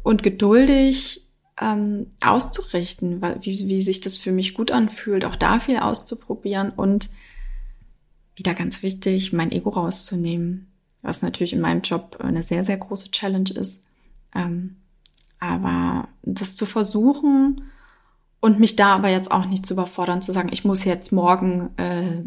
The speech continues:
alles anders machen. Weil das wäre auch schon wieder nur das Ego, was ganz, ganz schnell zeigen will, was ich jetzt alles kann.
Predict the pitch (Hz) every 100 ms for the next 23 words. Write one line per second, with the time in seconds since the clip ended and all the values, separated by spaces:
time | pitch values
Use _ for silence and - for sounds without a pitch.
0 | 185 190 185 190 160 165 - - - -
1 | - - - - - - - _ 175 175
2 | 175 190 190 180 170 - 180 - 185 180
3 | 170 175 180 - - 165 - 170 - -
4 | - 165 - 180 185 180 180 - - 185
5 | 185 185 202 202 196 185 180 185 190 175
6 | - - 175 - - 180 170